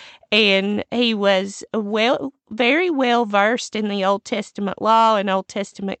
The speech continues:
customs, and was very religious, um, and thought he was doing the right thing. He thought he was godly,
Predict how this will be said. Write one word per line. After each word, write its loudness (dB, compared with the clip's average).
customs, -2
and 2
was -4
very 2
religious, -2
um, -2
and 0
thought 4
he -2
was -4
doing -2
the -4
right -2
thing. -2
He 0
thought 2
he -4
was -4
godly, -4